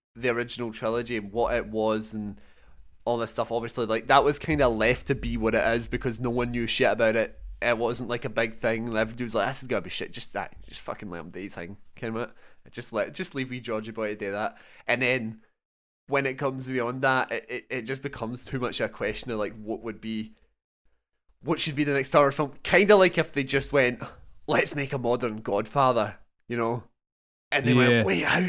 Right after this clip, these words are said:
Speaker 1: how do we make a modern God? What does that even mean?"
Speaker 2: <laughs>
Speaker 1: You know? So, um, <sighs> it is, it is a bit of a,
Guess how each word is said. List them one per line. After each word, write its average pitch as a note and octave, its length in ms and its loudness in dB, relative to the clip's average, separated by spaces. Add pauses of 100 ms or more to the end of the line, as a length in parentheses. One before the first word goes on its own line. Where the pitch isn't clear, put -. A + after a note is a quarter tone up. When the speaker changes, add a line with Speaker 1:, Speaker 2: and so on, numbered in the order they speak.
Speaker 1:
how F#3+ 180 2
do F3 160 0
we F3 100 -2
make E3+ 240 -2
a D#3 140 -2 (160)
modern D#3 360 0
God? D#3+ 260 2
What F#3+ 100 2
does A2 80 -2
that F#3+ 160 2
even D#3+ 240 4
mean?" F3+ 580 4
Speaker 2:
<laughs> - 60 -20 (420)
Speaker 1:
You C3+ 100 -2
know? C#3 260 0 (600)
So, C#3 280 0 (160)
um, A2 280 -8 (200)
<sighs> - 200 -20 (460)
it C#3 260 2
is, - 220 -10
it B2 240 -4
is D3 60 -10
a C#3+ 40 -10
bit C3 140 2
of A2+ 160 -2
a, G#2 260 -2